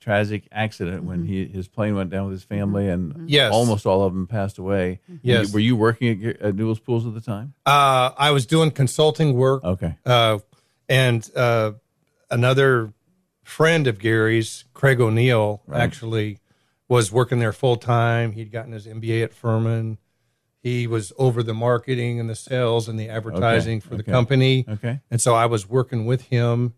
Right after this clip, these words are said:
Speaker 2: Um, yes, and when the tragic airplane accident happened and, uh, most of the family members were killed and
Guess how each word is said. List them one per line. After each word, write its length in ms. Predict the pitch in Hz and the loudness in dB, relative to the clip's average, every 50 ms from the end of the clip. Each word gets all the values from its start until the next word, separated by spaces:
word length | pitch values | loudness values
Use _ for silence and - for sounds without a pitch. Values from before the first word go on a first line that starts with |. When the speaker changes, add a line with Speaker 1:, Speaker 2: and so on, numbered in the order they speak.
| _ _ _ _ _ _ _ - _ _ _ _ _ _ - - | _ _ _ _ _ _ _ -20 _ _ _ _ _ _ -4 0
Speaker 2:
Um, 480 | 120 117 110 107 107 101 104 107 110 _ | 2 4 4 4 2 0 -4 -8 -10 _
yes, 340 | - 135 135 117 110 - - | 0 2 2 2 2 0 -2
and 120 | 117 120 120 | 0 2 2
when 220 | 120 117 117 113 | 2 2 2 0
the 300 | 113 110 107 107 107 104 - _ _ | 2 2 2 2 0 -2 -6 _ _
tragic 420 | - 135 131 127 120 123 117 - | 0 2 2 2 2 0 -4 -2
airplane 360 | 120 123 120 - 123 117 117 | -2 -2 -2 -2 -6 -6 -6
accident 440 | - 120 120 120 - - 117 113 113 117 - | -6 -8 -10 -10 -10 -10 -12 -12 -14 -14 -10
happened 580 | 123 120 120 117 - 123 117 120 120 117 - - _ _ - | -4 -4 -4 -2 0 0 2 2 0 -2 -4 -8 _ _ -18
and, 420 | 120 113 110 104 104 104 101 - _ _ _ _ _ _ _ _ _ _ _ _ _ _ - | -14 -12 -10 -8 -8 -8 -10 -12 _ _ _ _ _ _ _ _ _ _ _ _ _ _ -10
uh, 360 | - 117 110 107 104 101 101 - _ - _ | -6 -6 -4 -4 -4 -6 -6 -10 _ -20 _
most 420 | - 160 127 117 113 120 117 - - | -6 0 2 4 4 4 2 0 -2
of 60 | 117 | -4
the 60 | 110 - | -4 0
family 260 | - 120 113 113 107 | 0 2 2 4 4
members 360 | 110 113 110 107 113 104 - | 4 2 2 0 -2 -6 -6
were 100 | 110 104 | -8 -12
killed 480 | _ - 123 113 110 110 110 110 107 107 | _ -2 0 2 2 2 2 0 -2 -6
and 280 | 104 101 101 98 90 | -10 -12 -12 -16 -20